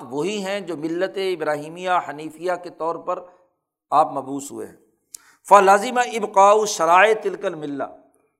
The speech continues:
تو اسی ملت کے جتنے شرائع ہیں ان کا باقی رکھنا لازمی اور ضروری ہے۔ اس لیے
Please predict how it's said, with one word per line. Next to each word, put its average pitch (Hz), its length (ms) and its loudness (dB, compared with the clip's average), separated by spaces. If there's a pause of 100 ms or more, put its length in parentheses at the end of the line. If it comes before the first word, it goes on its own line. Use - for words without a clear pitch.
تو 208 220 -10
اسی 262 240 -4
ملت 233 440 -2
کے 220 80 -6
جتنے 185 320 -10
شرائع 170 520 2
ہیں 190 100 -2
ان 190 200 -10
کا 180 140 0
باقی 147 440 2
رکھنا 175 440 -6 (320)
لازمی 147 440 -2
اور 147 160 -4
ضروری 135 460 -10
ہے۔ - 60 -20 (1800)
اس 196 160 -8
لیے 233 300 -2